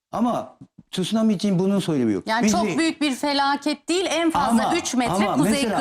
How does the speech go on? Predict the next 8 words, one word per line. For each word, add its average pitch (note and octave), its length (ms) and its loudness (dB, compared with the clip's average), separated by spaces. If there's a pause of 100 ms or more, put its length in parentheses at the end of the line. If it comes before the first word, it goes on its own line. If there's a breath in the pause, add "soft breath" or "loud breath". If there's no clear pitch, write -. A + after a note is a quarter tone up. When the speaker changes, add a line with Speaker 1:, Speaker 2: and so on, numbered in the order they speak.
Speaker 2:
Kıbrıs'ta. F#3 300 0
Speaker 1:
otuz A#3 200 2
sentinin G#3 440 2
tsunami G3 560 0
geliyor, F3+ 380 2 (260 loud breath)
insan F#3+ 500 0
ayakta F#3 520 -2
olmuyor. C#3 400 2